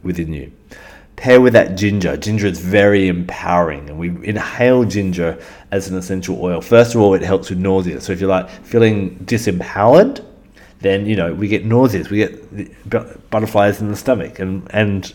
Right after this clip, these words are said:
ginger can help with that. But then what happens is ginger can also be breathed in magically to help raise our energy so that we can then go out and use that magical energy in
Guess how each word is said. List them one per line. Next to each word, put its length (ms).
ginger 280
can 100
help 220
with 140
that. 440
But 160
then 180
what 140
happens 480
is 160
ginger 260
can 180
also 320
be 120
breathed 420
in 160
magically 480
to 140
help 260
raise 460
our 160
energy 520
so 180
that 60
we 80
can 180
then 200
go 160
out 420
and 180
use 200
that 120
magical 360
energy 340
in 340